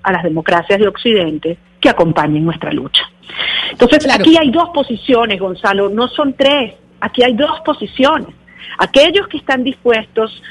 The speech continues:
Speaker 1: a cohabitar con la tiranía y a participar en farsas electorales, que se han quitado las caretas en estos días. Y esos
Speaker 2: María
Speaker 1: son los
Speaker 2: Corina.
Speaker 1: que están traicionando a Guaidó.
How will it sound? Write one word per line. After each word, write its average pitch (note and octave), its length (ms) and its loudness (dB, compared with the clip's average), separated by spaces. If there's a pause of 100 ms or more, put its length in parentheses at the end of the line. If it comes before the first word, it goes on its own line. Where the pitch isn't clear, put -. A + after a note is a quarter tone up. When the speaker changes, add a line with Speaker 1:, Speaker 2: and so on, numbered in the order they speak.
(140)
Speaker 1:
a G#3+ 140 2
cohabitar A#3 800 2
con D4+ 140 -2
la A3+ 100 -2
tiranía F#3 720 -2
y A3 100 2
a F#3 80 4
participar G#3 800 0
en A#3+ 120 0
farsas F#3+ 440 -2
electorales, F3 680 0 (380)
que C#4 80 6
se D#4 100 2
han D#4 80 2
quitado F4 300 2
las E4 160 2
caretas A#3+ 380 0
en B3 100 -4
estos B3+ 240 -2
días. F#4+ 320 -2 (160)
Y C#4 120 6
esos - 40 6
Speaker 2:
María - 240 2
Speaker 1:
son A4+ 80 0
los D#4 80 2
Speaker 2:
Corina. A#3 180 0
Speaker 1:
que E3+ 60 -2
están A3+ 220 -2
traicionando G#3 720 0
a - 20 2
Guaidó. E3+ 480 0